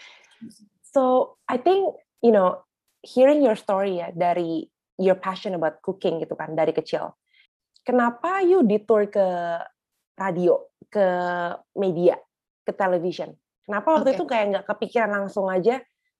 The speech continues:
Speaker 2: untuk
Speaker 1: Sekolah masak
Speaker 2: buat
Speaker 1: gitu ya?
Speaker 2: sekolah, eh, iya, atau mungkin langsung buka sendiri gitu? And growing up, were you privileged financially?
Speaker 1: I am,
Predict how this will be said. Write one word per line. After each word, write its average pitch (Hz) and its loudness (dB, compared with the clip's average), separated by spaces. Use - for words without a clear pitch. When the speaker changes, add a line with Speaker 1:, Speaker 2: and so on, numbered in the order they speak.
Speaker 2:
untuk 214 2
Speaker 1:
Sekolah 240 4
masak 180 0
Speaker 2:
buat 196 4
Speaker 1:
gitu - 0
ya? 202 4
Speaker 2:
sekolah, 220 -4
eh, 220 6
iya, 247 4
atau 277 -4
mungkin 247 -2
langsung 247 -4
buka 208 -2
sendiri 277 0
gitu? 170 -4
And 233 -2
growing 240 6
up, 339 -6
were 214 4
you 269 0
privileged 233 -4
financially? 214 -4
Speaker 1:
I 208 0
am, 196 -4